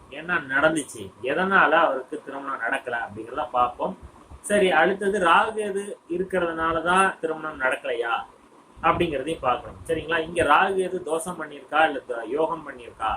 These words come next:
அப்படிங்கிறதை பார்க்கலாம். ஏன் இவருக்கு நாற்பத்தைந்து வயது ஆகியும் திருமணம் நடக்கவில்லை, இதாங்க இங்க பாயிண்ட். So, இதுதான் இந்த வீடியோல நம்ம பார்க்க போறோம்.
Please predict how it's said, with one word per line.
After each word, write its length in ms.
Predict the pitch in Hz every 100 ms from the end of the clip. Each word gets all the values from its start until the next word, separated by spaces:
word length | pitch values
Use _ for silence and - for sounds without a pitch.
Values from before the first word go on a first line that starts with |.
| - 131
அப்படிங்கிறதை 440 | 123 120 131 135 113
பார்க்கலாம். 500 | 107 107 131 196 - - - -
ஏன் 220 | 127 190
இவருக்கு 360 | 220 160 165 170
நாற்பத்தைந்து 640 | 147 170 175 170 160 151
வயது 280 | 139 156 165
ஆகியும் 440 | 147 151 156 175 -
திருமணம் 360 | 139 143 135
நடக்கவில்லை, 480 | 117 123 127 110 101 101
இதாங்க 220 | 135 156 131
இங்க 340 | - 110 107 -
பாயிண்ட். 260 | 113 107 - -
So, 160 | - 147
இதுதான் 400 | 139 175 180 180
இந்த 120 | 151
வீடியோல 300 | 147 151 143
நம்ம 160 | 127 120
பார்க்க 380 | 131 127 123 131
போறோம். 180 | 185